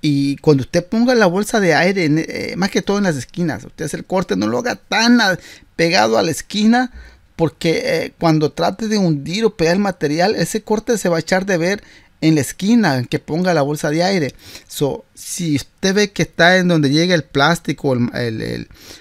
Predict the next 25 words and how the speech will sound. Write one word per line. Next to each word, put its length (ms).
el 160
tablero 400
ahí, 320
usted 300
corta 320
el 60
material 380
como 200
un 80
cuarto 520
antes 240
de 80
llegar 200
al 100
tablero, 500
en 160
la 60
esquina, 440
ese 280
saque 400
que 120
le 100
va 60
a 40
hacer, 280